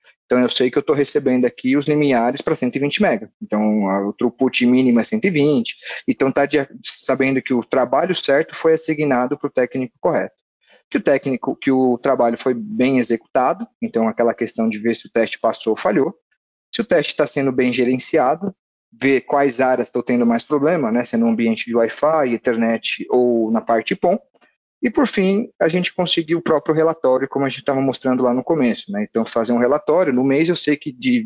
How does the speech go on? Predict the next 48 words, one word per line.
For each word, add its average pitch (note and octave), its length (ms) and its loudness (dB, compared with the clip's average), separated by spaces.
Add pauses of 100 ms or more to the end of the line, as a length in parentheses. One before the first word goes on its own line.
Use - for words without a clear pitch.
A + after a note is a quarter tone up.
vinte C#3+ 300 -2
testes - 360 -2
que - 60 0
eu F#3+ 60 0
fiz, F3+ 440 -2 (220)
dezoito D3 440 0
passaram, F#3 600 0
os C#3 140 -4
dois C#3 180 2
que - 120 -14
falharam D3 440 2
foram D#3+ 180 -2
uma D#3+ 120 -2
questão D#3+ 340 -2
de F3 120 -2 (520)
construção G#3+ 680 0
de E3 60 -4
rede, F3 360 0
por B2 140 -2
exemplo. C3+ 360 -4
Então, C3+ 200 0
eu C#3 60 2
já C#3+ 100 0
posso C#3+ 340 -2
ver C#3 140 0
e D#3+ 40 0
falar, D3 220 0
"Gente, D3+ 220 -4
o - 20 -20
que - 140 -20
tá E3 80 2
acontecendo? C#3+ 520 -2
Será B2 140 -2
que - 40 -20
eu - 40 -20
tô C3 80 0
tendo B2+ 160 0
um A#2 60 -2
processo, A#2+ 500 -2
meu B2 80 2
processo B2 400 -2
de B2+ 120 -10
construção A#2+ 460 -2
de G#2+ 60 0
rede A2 240 0
não G#2+ 100 0
tá G3+ 120 -2
bacana, E3 680 0